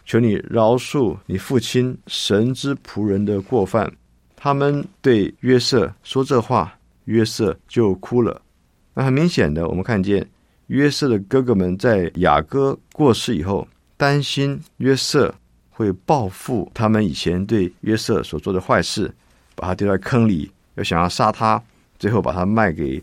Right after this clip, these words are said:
阿拉伯以实玛利的商人，把他带到埃及去。他在埃及受了很多的苦，但是神最后让他成为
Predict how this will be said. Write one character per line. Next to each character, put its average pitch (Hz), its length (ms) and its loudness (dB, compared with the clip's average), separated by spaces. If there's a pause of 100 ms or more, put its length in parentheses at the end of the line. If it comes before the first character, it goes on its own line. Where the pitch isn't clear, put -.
阿 104 100 0
拉 104 140 4
伯 87 240 -2
以 82 100 -2
实 - 180 -6
玛 85 220 2
利 95 80 0
的 92 80 0
商 107 260 -2
人， 85 240 -2 (100)
把 - 100 -14
他 92 60 -10
带 98 120 -2
到 90 80 0
埃 101 180 2
及 90 140 -4
去。 - 280 -8 (380)
他 - 80 -8
在 85 80 2
埃 98 140 2
及 87 160 -10
受 101 160 -4
了 90 60 0
很 80 100 -4
多 107 120 -2
的 156 100 0
苦， 76 300 -6 (520)
但 90 140 -4
是 90 80 -4
神 90 500 -2 (140)
最 113 160 2
后 104 160 4
让 98 120 2
他 101 120 2
成 85 240 -2
为 92 260 -2